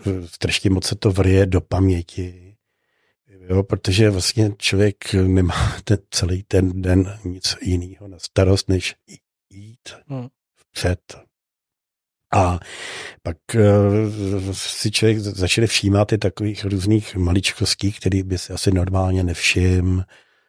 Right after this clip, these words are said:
Speaker 1: jak kvetou kytky podle cesty, nebo ho-, jo, to takový detaily. A je to velice takový krásný a mě to strašně moc naplňuje a je to pro mě a-, alespoň, eh,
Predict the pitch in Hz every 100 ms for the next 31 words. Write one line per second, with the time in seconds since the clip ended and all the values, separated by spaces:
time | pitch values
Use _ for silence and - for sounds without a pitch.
0 | _ 87 - - - 90 _ 95 87 90
1 | - - 90 92 90 92 - - - -
2 | 90 90 90 87 92 90 87 92 92 117
3 | 131 131 117 104 117 113 98 98 - 101
4 | 98 98 107 - - _ _ _ _ _
5 | 104 98 98 110 107 101 95 95 - 98
6 | - 107 - 92 90 92 - 101 98 95
7 | 95 104 92 - 92 - 101 98 98 -
8 | - 87 87 - 95 95 95 95 101 95
9 | - - - _ _ - - 104 101 95
10 | 92 95 90 _ 101 101 95 95 95 101
11 | 107 _ _ _ _ _ 92 - 98 95
12 | - - 101 98 95 98 90 90 87